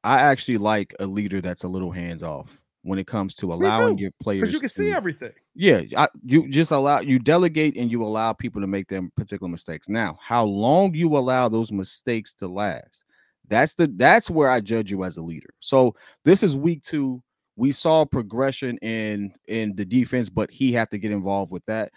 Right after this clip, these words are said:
Speaker 1: So I actually do feel good a-, as to what he can produce individually. Now, does,
Speaker 2: Yeah.
Speaker 1: like you mentioned, does that make him a good head coach? Probably not.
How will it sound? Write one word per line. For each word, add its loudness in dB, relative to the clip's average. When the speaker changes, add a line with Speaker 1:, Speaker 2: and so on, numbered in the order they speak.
Speaker 1:
So 2
I 6
actually 0
do -4
feel 2
good 0
a-, 0
as -4
to 0
what 0
he -4
can -2
produce -4
individually. 0
Now, -10
does, -2
Speaker 2:
Yeah. -6
Speaker 1:
like 2
you 2
mentioned, -2
does -2
that 0
make 0
him -2
a -4
good -6
head -2
coach? 0
Probably -2
not. 0